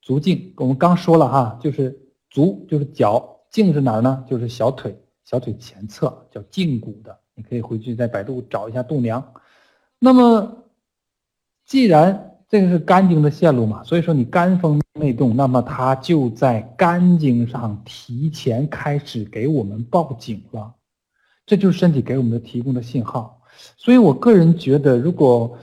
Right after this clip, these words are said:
一个家里面有一两个，啊，或者有一个人学习中医的话，或者了解中医的话，我觉得作为一个家庭医生，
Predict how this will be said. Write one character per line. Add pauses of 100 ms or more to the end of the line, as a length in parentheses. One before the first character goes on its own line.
(160)
一
个
家
里
面
有
一
两
个，
啊，
或
者
有
一
个
人
学
习
中
医
的
话，
或
者
了
解
中
医
的
话， (380)
我
觉
得
作
为
一
个
家
庭
医
生，